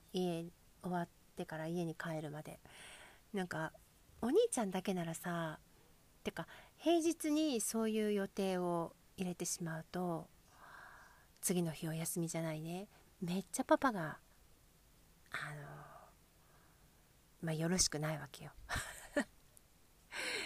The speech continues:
なので、でも頑張って七時前には帰ったんだよ。しかもさ、その、朝からもう夕飯の準備をして、その日は煮込みハンバーグだったんだけど、もうハン-、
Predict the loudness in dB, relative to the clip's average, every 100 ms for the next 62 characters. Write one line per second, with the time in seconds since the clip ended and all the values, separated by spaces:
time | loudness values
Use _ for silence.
0 | -4 2 4 4 0 0 0 2 4 4
1 | 4 6 6 4 2 2 2 4 4 4
2 | 0 -2 -2 -2 -6 -6 -2 0 2 2
3 | 2 0 -2 -6 -20 -20 -20 -20 -20 -20
4 | -20 -6 -4 -2 -4 -8 -12 -20 -20 -20
5 | -20 -20 -20 -20 -20 -20 -20 -20 -20 0
6 | 2 2 0 0 0 0 -2 0 2 4
7 | 4 2 2 2 0 -2 -4 -4 0 -2
8 | 0 -2 0 4 4 4 2 2 2 0
9 | -6 -6 -6 -2 0 -2 -4 -14 -2 0
10 | 2 2 0 -2